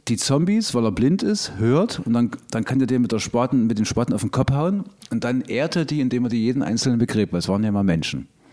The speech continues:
Und der bleibt immer schön in Bewegung. Und das ist Survival of the Fittest. Der wurde vorher diskriminiert als Blinder. Der ist erblindet durch einen Atomblitz in Hiroshima in dem Buch. Die werden diskriminiert in Japan, die Opfer dieser Atombombenabwürfe. Dann ist er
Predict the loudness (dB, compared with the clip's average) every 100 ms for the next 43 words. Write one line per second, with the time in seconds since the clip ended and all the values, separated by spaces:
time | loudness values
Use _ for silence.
0 | -14 -4 0 2 2 2 0 2 0 0
1 | 0 0 0 -2 -6 -8 -16 -18 -18 -8
2 | -4 -2 0 0 2 2 2 0 -2 0
3 | 0 0 -4 -8 -14 -12 -6 -2 -2 0
4 | 0 0 -2 0 2 4 2 0 -2 0
5 | 2 4 2 2 0 -2 -4 -2 0 2
6 | 2 0 -2 -2 0 0 0 -2 -2 -2
7 | -2 -2 -2 0 -2 -2 -2 -4 -8 -20
8 | -18 -8 -4 -2 -2 -4 -4 -2 0 -2
9 | -2 -2 -4 -4 -4 -2 -2 -4 -4 -4
10 | -4 -2 -2 -2 -2 -2 -2 -4 -4 -4
11 | -2 -6 -8 -20 -20 -10 -6 -4 -2 -2
12 | -4